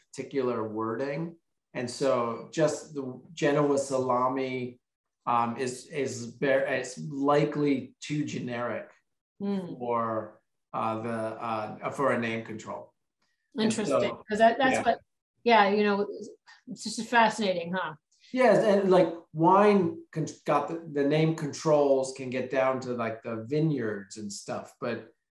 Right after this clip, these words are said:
Speaker 1: the name controls of some cheeses and meats are, are much harder to control because the supply comes from lots of different places and it moves. And,
Speaker 2: Mm.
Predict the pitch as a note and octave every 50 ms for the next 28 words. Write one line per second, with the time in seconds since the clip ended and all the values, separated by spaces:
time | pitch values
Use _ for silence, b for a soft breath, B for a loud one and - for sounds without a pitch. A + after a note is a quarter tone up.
0 | _ _ _ _ _ - - C#3+ C#3 C3+ C3 B2+ C3+ D3 D3+ D3+ D#3 D#3+ E3 E3
1 | - - D#3 C#3+ C#3 C#3 C3+ C3+ B2 - - - - - - D#3 C#3+ - - -
2 | G3+ G#3 G3+ F3 C#3+ D3 C#3+ C#3 C3+ B2 A#2+ C3 - - _ _ _ _ _ _
3 | - C3 B2+ B2+ C3+ D3+ E3 E3 D3 - - C#3 C3 C3 C3+ C#3 D#3 D3+ - -
4 | B2+ A#2+ B2 B2+ C3+ C3+ - - - - - C3 C3+ C3 B2+ A#2+ A#2 A2+ - -
5 | A2 A2 - - C#3+ C3+ - A#2 A2+ G#2 - - A2 G#2+ - A2+ G#2+ G#2 - -
6 | A#2+ A2+ G#2+ G#2 - - - - - A#2 A2+ - - - D3+ C#3 C3+ C3+ C3 C3
7 | - C3+ C3 A#2+ - - B2+ B2+ B2 A#2+ A#2+ A#2 - A2+ A2+ G#2+ A2 G#2+ G#2 -
8 | D#3+ D#3+ D#3 - - C#3+ C#3 C3 B2 A#2 A2+ A2+ A2 A2 A2 B2+ C#3+ D3+ D3 C#3+
9 | C3+ B2 A3 A3+ A3 G#3 G3 E3+